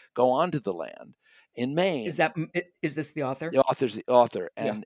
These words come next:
Speaker 1: and Nicole Zanzarella does one of those, you know, where a, a great narrator will sort of inhabit the voice so you feel like, "Oh, I get it. That's, that's where her heart and soul are."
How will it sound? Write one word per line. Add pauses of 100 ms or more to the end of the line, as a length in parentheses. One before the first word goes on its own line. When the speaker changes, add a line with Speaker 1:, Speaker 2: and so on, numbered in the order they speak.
Speaker 1:
and
Nicole
Zanzarella
does
one
of
those,
you
know,
where
a,
a
great
narrator
will
sort
of
inhabit
the
voice
so
you
feel
like, (240)
"Oh,
I
get
it.
That's,
that's
where
her
heart
and
soul
are."